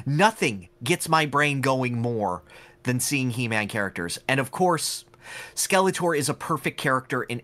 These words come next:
every single interpretation. Like,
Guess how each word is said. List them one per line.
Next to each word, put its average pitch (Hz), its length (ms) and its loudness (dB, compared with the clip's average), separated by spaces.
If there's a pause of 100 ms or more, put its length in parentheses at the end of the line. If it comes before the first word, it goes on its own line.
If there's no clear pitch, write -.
every 123 340 0
single 113 360 -2
interpretation. 95 760 -6 (920)
Like, 113 400 0